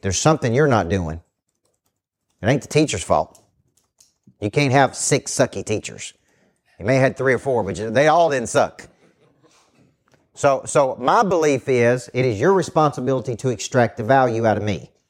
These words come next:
I'm gonna show up and teach. If you wanna know something, and you, it's your responsibility to ask me. Okay? It's not, it's not the coach's fault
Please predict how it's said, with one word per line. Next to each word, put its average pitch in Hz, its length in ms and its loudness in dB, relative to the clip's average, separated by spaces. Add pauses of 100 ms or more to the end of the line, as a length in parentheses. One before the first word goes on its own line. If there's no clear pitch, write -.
(380)
I'm 139 140 2
gonna 143 160 2
show 135 180 2
up 127 140 0
and 110 100 -8
teach. - 300 -6
If - 80 -18
you 131 100 0
wanna 147 180 2
know 147 180 2
something, 160 340 -2
and 123 100 -2
you, 139 200 -2
it's 113 160 -4
your 151 100 0
responsibility 139 540 0
to 127 40 4
ask 135 240 2
me. 92 220 -8 (560)
Okay? 127 400 0
It's 123 140 -12
not, 147 240 2
it's 120 160 -10
not 139 160 2
the - 60 -14
coach's 156 440 -2
fault 131 560 2